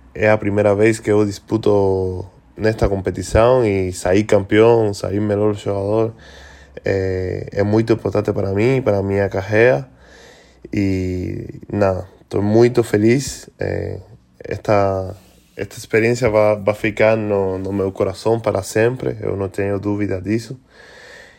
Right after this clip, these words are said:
E, e, na verdade, eu estou muito feliz com, com,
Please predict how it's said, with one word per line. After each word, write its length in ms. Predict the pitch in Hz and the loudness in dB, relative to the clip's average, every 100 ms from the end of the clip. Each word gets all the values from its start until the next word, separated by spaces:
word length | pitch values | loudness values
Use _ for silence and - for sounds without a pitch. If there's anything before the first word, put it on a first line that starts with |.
| _ - | _ -10
E, 840 | - 98 95 95 95 95 98 95 95 - _ _ _ _ _ _ _ _ - | -4 -2 -2 -4 -4 -4 -6 -8 -12 -20 _ _ _ _ _ _ _ _ -10
e, 500 | 101 98 98 98 104 - _ | -6 -4 -4 -6 -10 -16 _
na 180 | 101 101 | -2 0
verdade, 460 | 98 95 107 120 127 | 2 4 4 6 4
eu 140 | 117 | 2
estou 220 | 117 120 | 2 0
muito 400 | 113 113 120 127 | 2 2 2 0
feliz 400 | 117 104 110 120 | 0 2 2 0
com, 440 | - 107 101 98 101 | 0 -2 -2 -8 -10
com, 440 | - 98 98 95 | -6 -6 -6 -10